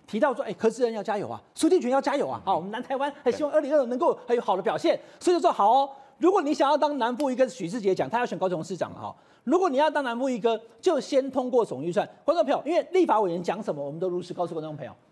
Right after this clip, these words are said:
但是问题是没有办法通过总预算，如果啦，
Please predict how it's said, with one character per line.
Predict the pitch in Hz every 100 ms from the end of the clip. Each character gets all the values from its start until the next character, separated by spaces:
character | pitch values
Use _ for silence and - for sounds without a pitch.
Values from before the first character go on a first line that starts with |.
| _
但 | 330 330
是 |
问 | 349 302
题 | 185
是 | - 247 - _ _ _
没 | 190 254 370
有 | 240
办 | 156 262
法 | 185 139
通 | 214
过 | 226
总 | 214 123
预 | 165
算， | 185
如 | 160 190
果 | 185 113
啦， | 101